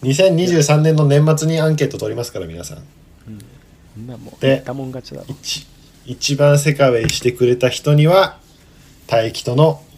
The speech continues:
Speaker 1: 握手券。
Speaker 2: <laughs> いらないんだよ。
Speaker 1: 大輝、握手券どうですか？
Speaker 2: いらねえだろ、そんな。
Speaker 1: で、今年こそはオフラインイベント、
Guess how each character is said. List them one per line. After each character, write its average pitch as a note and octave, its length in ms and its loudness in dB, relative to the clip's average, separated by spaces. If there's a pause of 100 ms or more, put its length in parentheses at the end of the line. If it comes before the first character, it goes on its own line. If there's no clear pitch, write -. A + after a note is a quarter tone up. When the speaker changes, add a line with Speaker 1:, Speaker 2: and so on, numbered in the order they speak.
(240)
Speaker 1:
握 - 280 0
手 - 60 -8 (1500)
券。 C#3 100 -4
Speaker 2:
<laughs> - 0 -
い A2+ 60 -8
ら B2 120 -8
な C#3 100 -10
い B2+ 40 -12
ん A2 60 -12
だ G2 60 -12
よ。 F#2+ 80 -20 (3750)
Speaker 1:
大 A#2 160 -2
輝、 G2+ 160 -12
握 G2+ 40 -14
手 - 180 -8
券 - 220 -16 (440)
ど A#2+ 120 -10
う - 20 -10
で - 60 -16
す - 100 -14
か？ - 140 -20
Speaker 2:
い A2 40 -18
ら D3 60 -14
ね F3+ 100 -14
え D#3+ 40 -12
だ G#2+ 120 -12
ろ、 F#2+ 100 -20 (420)
そ A2 60 -16
ん G2+ 100 -18
な。 F#2+ 160 -20 (1600)
Speaker 1:
で、 A#2 100 -16
今 C#3+ 160 -2
年 G#3+ 260 2
こ A#3 120 0
そ A3+ 140 4
は D#3+ 180 4 (540)
オ F#2+ 60 -10
フ G2+ 120 -12
ラ G2+ 100 -10
イ G2+ 60 -10
ン - 40 -10
イ F#2+ 40 -12
ベ G2 100 -10
ン F#2+ 80 -14
ト、 F#2 200 -16